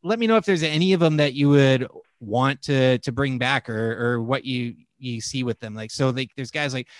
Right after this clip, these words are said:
Jimmy Vesey. I don't really wanna lock in Cole Lind in here. He, he's kind of a different one, but he was, he was a part of that. Zach McEwen, uh, Jace Hawryluk, Matthew Highmore, Mark Michaelis, Travis Boyd, uh, Tyler Graovac. Um,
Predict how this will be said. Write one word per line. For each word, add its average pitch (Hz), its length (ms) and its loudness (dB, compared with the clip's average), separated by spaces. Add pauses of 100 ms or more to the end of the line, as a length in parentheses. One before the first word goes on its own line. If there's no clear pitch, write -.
(220)
Jimmy 180 240 -2
Vesey. 151 540 -4
I 139 80 -4
don't 170 140 -4
really 165 160 -4
wanna 156 200 -2
lock 143 300 -4
in 131 320 -8
Cole 143 280 -4
Lind 131 300 -6
in 123 80 -6
here. 123 240 -6
He, 120 240 -8 (220)
he's 120 180 -14
kind 139 180 -6
of 120 60 -6
a 120 60 -8
different 123 320 -10
one, 120 180 -8
but 113 140 -8
he 123 100 -6
was, 113 160 -8 (120)
he 117 120 -14
was 120 220 -8
a 127 40 -12
part 117 240 -8
of 120 60 -10
that. 120 240 -4
Zach 143 260 -4
McEwen, 135 640 -4 (380)
uh, 113 140 -6
Jace 135 300 -6
Hawryluk, 131 520 -4
Matthew 131 340 -12
Highmore, 127 480 -6
Mark 135 220 -6
Michaelis, 131 540 -10
Travis 131 400 -12
Boyd, 131 600 -2 (380)
uh, 110 260 -10
Tyler 143 280 -8
Graovac. 131 580 -6 (420)
Um, 110 520 -6